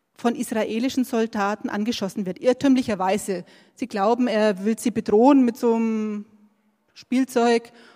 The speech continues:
und sie schießen auf ihn. Er wird ins Krankenhaus nach Haifa gebracht, die Ärzte ringen um sein Leben, aber alle Bemühungen sind umsonst und sie können nur,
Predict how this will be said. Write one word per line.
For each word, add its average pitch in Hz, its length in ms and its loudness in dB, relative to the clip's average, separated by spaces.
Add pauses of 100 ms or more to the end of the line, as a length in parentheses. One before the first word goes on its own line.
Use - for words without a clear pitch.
(100)
und 247 140 -10
sie 233 80 -6
schießen 226 400 -4
auf 190 200 -8
ihn. 180 280 -10 (2250)
Er 214 200 -2
wird 214 260 -4
ins 226 180 -10
Krankenhaus 233 440 -2
nach 240 160 -4
Haifa 240 300 2
gebracht, 262 480 -4
die 240 40 -6
Ärzte 240 420 0
ringen 262 240 4
um 262 120 6
sein 226 260 0
Leben, 294 540 2 (2250)
aber 220 200 -4
alle 220 200 4
Bemühungen 240 580 6
sind 233 200 -2
umsonst 226 540 4
und 226 260 0
sie 220 120 -8
können 214 260 -2
nur, 214 320 -2